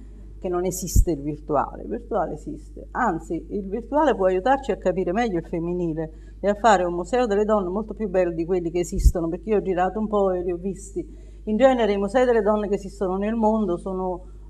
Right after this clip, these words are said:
eh, appiattiti soprattutto su, diciamo, sul femminile esclusivamente, come il femminile della casa, il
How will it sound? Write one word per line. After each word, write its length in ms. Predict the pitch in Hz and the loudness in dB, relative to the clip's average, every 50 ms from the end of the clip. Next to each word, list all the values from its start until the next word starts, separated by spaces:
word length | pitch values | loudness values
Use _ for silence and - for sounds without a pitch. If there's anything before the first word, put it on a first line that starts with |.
| - - - | -16 -12 -6
eh, 280 | - 165 170 151 143 - - | -4 -4 -4 -4 -6 -6 -4
appiattiti 680 | 160 175 - - 240 220 208 220 - 285 285 277 - 202 | -4 -4 -4 0 0 0 0 0 0 0 0 0 0 -2
soprattutto 720 | - 220 196 226 233 262 247 - - 262 254 - - 226 180 | -4 -2 0 2 2 0 0 -2 -4 -6 -6 -4 -4 -4 -2
su, 360 | 220 220 202 196 196 180 - - - | -2 -2 -2 0 0 -2 -4 -4 -8
diciamo, 260 | 175 170 208 214 190 | -8 -2 0 0 0
sul 160 | 190 - 185 - | 0 -4 -8 -8
femminile 760 | - 220 202 208 233 233 226 214 202 185 185 180 - - - - | -4 -2 0 0 0 0 0 -2 -2 -2 -2 -4 -4 -10 -14 -6
esclusivamente, 1080 | - 208 - - - 233 220 220 247 269 247 214 185 190 185 185 180 180 165 185 185 165 | -4 -4 -4 -4 -4 -4 -4 -4 -2 0 0 2 2 2 0 -2 -4 -4 -4 -4 -4 -2
come 260 | 185 185 180 180 175 | -2 -2 -2 -2 -2
il 800 | 175 175 175 170 170 170 175 170 170 165 165 165 160 165 165 - | -2 -2 -2 -2 -2 -2 -2 -2 -2 -2 -2 -4 -4 -6 -6 -6
femminile 560 | - 180 175 175 175 175 175 165 170 175 175 | -6 -4 -4 -2 -2 -4 -2 -2 -2 -2 -2
della 240 | 160 170 160 160 160 | -2 -2 -4 -4 0
casa, 540 | - 247 247 254 240 240 233 - 208 202 190 | 4 6 6 6 6 4 2 0 0 2 0
il 80 | 185 | 0